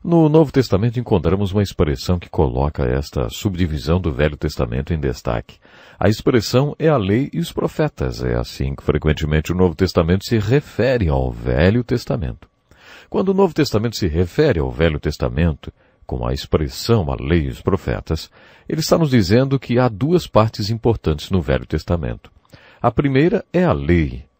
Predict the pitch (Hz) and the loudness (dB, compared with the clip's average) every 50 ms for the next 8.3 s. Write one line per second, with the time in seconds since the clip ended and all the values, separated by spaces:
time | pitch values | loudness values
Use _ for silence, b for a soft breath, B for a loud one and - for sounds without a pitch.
0 | _ _ _ 107 110 107 104 - - - - - - - - 175 202 190 170 123 | _ _ _ 2 2 2 2 -2 -10 -12 -10 -6 -4 -2 -2 -2 -2 -4 0 2
1 | 127 110 98 117 120 113 82 85 95 98 92 104 104 135 139 110 95 104 107 78 | 2 2 2 2 0 0 0 0 0 2 2 0 0 0 0 0 0 -2 -2 -2
2 | 71 67 64 62 60 65 76 90 101 104 101 101 98 87 95 104 95 82 90 95 | -2 -2 -2 -2 -2 2 4 4 6 4 4 2 0 0 0 0 0 2 4 4
3 | 95 95 87 92 90 82 95 95 104 85 71 85 87 85 - - - 87 76 76 | 4 4 2 0 0 0 2 2 2 2 2 0 0 0 -2 -4 -4 -2 0 0
4 | 76 78 80 76 76 65 73 71 64 73 69 67 - 76 73 78 76 67 64 60 | -2 -2 -2 -4 -4 -4 -4 -4 -2 -2 -2 -2 -2 -2 -2 0 0 -2 -2 -2
5 | 58 57 57 55 - _ B B B B B B B B B B 87 98 - 139 | -4 -6 -10 -10 -12 _ B B B B B B B B B B -2 0 0 0
6 | 135 165 165 156 - - 147 143 - - 127 - 131 117 95 - - 131 123 104 | 0 2 2 2 4 2 2 2 2 -2 -4 -2 -2 -2 -2 -2 -2 -2 -2 -2
7 | 90 80 85 78 76 - 98 101 - 117 104 113 120 117 - 143 - - 127 101 | 0 0 0 -2 0 -2 -2 0 2 0 2 2 0 0 0 -2 2 2 0 2
8 | 76 71 76 82 87 95 | 2 0 0 2 0 -2